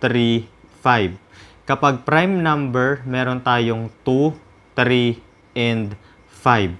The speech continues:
Tingnan natin yung outcomes ng da-, ah, dalawang events. So, kung mapapansin natin, meron tayong sample points dito na three at saka five. So, that means O intersection P is equal to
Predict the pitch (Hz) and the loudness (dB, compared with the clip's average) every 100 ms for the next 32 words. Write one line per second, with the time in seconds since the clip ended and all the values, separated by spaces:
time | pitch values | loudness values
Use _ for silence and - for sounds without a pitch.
0 | - - - - 170 180 175 165 165 151 | -18 -20 -12 0 2 2 2 0 0 2
1 | 147 - 143 139 - 143 131 123 - - | 0 2 -2 0 -2 -2 -2 -4 -6 -8
2 | - 131 123 117 120 113 113 113 107 104 | -6 0 2 2 2 4 0 -2 -4 -2
3 | 110 98 - - - - - 139 139 143 | -2 -4 -12 -18 -20 -18 -4 0 2 4
4 | 151 156 156 160 151 143 135 135 135 135 | 4 2 0 0 0 0 0 0 0 0
5 | 131 127 123 139 139 147 143 135 - 139 | 0 -2 0 0 0 0 0 -2 0 0
6 | 135 - - 123 185 202 - - 139 139 | 0 -8 -8 0 2 0 -2 0 2 2
7 | - - - - 135 139 139 - 135 135 | -2 -20 -20 -6 0 2 0 0 0 2
8 | 131 131 123 123 113 113 107 101 - - | 0 -2 -2 -2 0 0 0 -2 -12 0
9 | 123 110 98 92 - - - 135 147 160 | 2 2 0 -8 -18 -18 -4 0 2 2
10 | 143 131 127 127 127 - - 139 139 165 | 0 -2 0 -2 -6 -12 -8 -2 2 2
11 | 185 185 - - _ _ _ _ - 151 | 0 -4 -20 -20 _ _ _ _ -4 -2
12 | 165 156 151 147 131 - 143 135 - 123 | 0 0 0 -2 -2 -2 -2 -4 -2 -2
13 | 117 120 - 131 - 123 123 120 - 120 | 0 -4 -4 -4 -2 -2 -2 -2 -4 -2